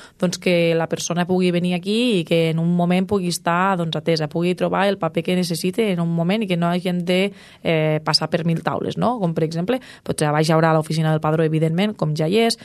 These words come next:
hi haurà, doncs, les parts administratives dels diferents departaments, també hi haurien de ser. I aquí se'ns obre una oportunitat, que també ho van fer a Mollerussa, eh, de poder parlar amb els treballadors i de dir a veure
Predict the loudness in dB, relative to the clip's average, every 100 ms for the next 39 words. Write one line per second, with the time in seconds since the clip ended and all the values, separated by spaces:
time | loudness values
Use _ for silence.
0 | -18 -20 -2 2 2 4 4 2 2 -2
1 | -2 0 2 2 2 0 0 2 2 0
2 | 0 -2 -2 -2 -2 0 0 0 0 -4
3 | -4 -4 -2 -2 -2 -4 -2 -2 -2 -2
4 | 0 2 2 0 -2 -2 -2 0 -2 -6
5 | -20 -20 -20 -4 -2 0 0 2 2 2
6 | 2 2 0 -2 -2 0 0 0 -4 -8
7 | -4 0 2 2 0 0 2 2 0 0
8 | -2 -4 -20 -20 -6 0 2 2 0 0
9 | 2 2 2 2 0 -4 _ 0 2 2
10 | 2 2 2 -4 -4 -4 -2 0 2 2
11 | 0 0 2 0 2 0 0